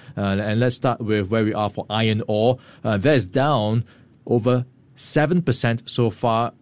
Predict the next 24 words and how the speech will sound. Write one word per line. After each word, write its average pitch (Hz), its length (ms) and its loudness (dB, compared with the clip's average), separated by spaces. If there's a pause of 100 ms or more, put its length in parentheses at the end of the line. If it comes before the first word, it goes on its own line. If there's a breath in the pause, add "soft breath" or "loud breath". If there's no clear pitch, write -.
(160)
in, 104 640 -2 (240)
in 101 100 -6
the 101 100 -2
past 104 300 0
day. 113 240 4 (220 loud breath)
And 113 100 -2
if 107 100 0
you 120 60 4
look 127 140 2
at 110 100 2
where 117 140 4
we 113 100 2
are 135 240 0
for 123 240 -2
iron 117 300 0
ore 117 200 0
in 110 60 -4
the 104 60 -4
past 123 320 -4
week, 104 420 -2
it's 92 160 -6
down 120 320 0
twenty 151 580 0
percent. 143 640 -2